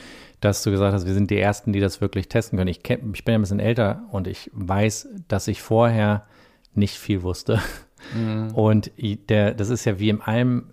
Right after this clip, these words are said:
Speaker 1: der Teufel liegt im Detail. Also wir sind ja da tief drinne und es bringt auch Spaß, sich damit auseinanderzusetzen, ohne jetzt die ganze Zeit zu denken, wahnwitzig, ich muss optimieren, muss optimieren, sondern es ist ja on the side, dass man sich damit auseinandersetzt. Ich treffe ja auch nicht sofort eine Entscheidung,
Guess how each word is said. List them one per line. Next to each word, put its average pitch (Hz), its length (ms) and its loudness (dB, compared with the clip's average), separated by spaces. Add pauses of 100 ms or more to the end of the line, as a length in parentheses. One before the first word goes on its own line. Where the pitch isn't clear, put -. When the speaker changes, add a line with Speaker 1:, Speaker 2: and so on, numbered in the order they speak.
(200)
Speaker 1:
der 104 420 0 (280)
Teufel 113 300 2
liegt 107 180 -2
im 107 140 0
Detail. 101 440 0
Also 92 300 0 (100)
wir 98 200 -2
sind 110 180 0
ja 113 80 2
da 98 280 0 (340)
tief - 260 -2
drinne 123 380 2
und 107 120 -2
es 95 120 -4
bringt 113 200 -2
auch 101 120 -4
Spaß, 117 540 0
sich 101 140 -6
damit 98 220 -2
auseinanderzusetzen, 107 680 -2
ohne 104 380 2 (260)
jetzt - 220 -6
die 104 60 0
ganze 104 220 0
Zeit 90 80 -4
zu 101 100 0
denken, 98 480 -4
wahnwitzig, 95 580 -2
ich 92 120 -8
muss 104 180 0
optimieren, 104 480 0
muss 98 180 -2
optimieren, 113 520 0 (320)
sondern 101 320 0
es 104 140 -8
ist 131 200 -2
ja 110 160 -2
on 143 240 2
the 123 80 4
side, 104 540 0
dass - 200 -4
man 98 120 0
sich 95 160 -6
damit 98 260 -2
auseinandersetzt. 104 840 0
Ich 110 160 -6
treffe - 260 -2
ja 113 60 -6
auch 123 80 0
nicht 120 140 0
sofort 127 480 -2
eine 117 140 -2
Entscheidung, 113 720 0